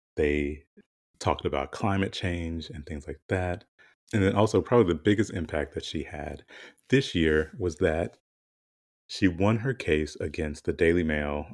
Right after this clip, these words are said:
um, and the tabloids in the U K for invasion of privacy and copyright claims. And it might seem insignificant to, you know, some of us, but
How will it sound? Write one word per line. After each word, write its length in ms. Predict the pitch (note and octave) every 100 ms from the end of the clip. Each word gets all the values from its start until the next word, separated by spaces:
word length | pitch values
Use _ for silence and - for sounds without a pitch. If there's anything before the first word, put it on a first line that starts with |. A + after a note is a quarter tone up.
| -
um, 360 | D2 D2 C#2+ -
and 140 | F2 D2+
the 40 |
tabloids 500 | - D#2+ D2+ D#2+ D#2
in 100 | - D#2
the 60 |
U 200 | D#2 D#2
K 420 | - - C#2+ C#2+ - - _
for 180 | - F#2+
invasion 440 | E2 D2+ D#2 D2
of 120 | D2 -
privacy 800 | - E2+ E2 D#2+ - D#2+ D#2 - _ _ _ -
and 280 | D2 C#2+ -
copyright 520 | F2+ - E2+ E2 E2+
claims. 640 | - E2+ E2 D#2+ D#2+ - - -
And 120 | G#2
it 40 |
might 260 | F2 G#2+ A#2
seem 260 | - A#2 G#2+
insignificant 840 | G#2+ G#2+ G2 F2+ F#2 F2+ F2 -
to, 420 | - D#2+ D#2 D#2 - _
you 120 | G2+
know, 80 | F2+
some 220 | - G#2+
of 100 | G2
us, 240 | F#2+ F#2 -
but 560 | G2+ D#2 D#2+ D#2 -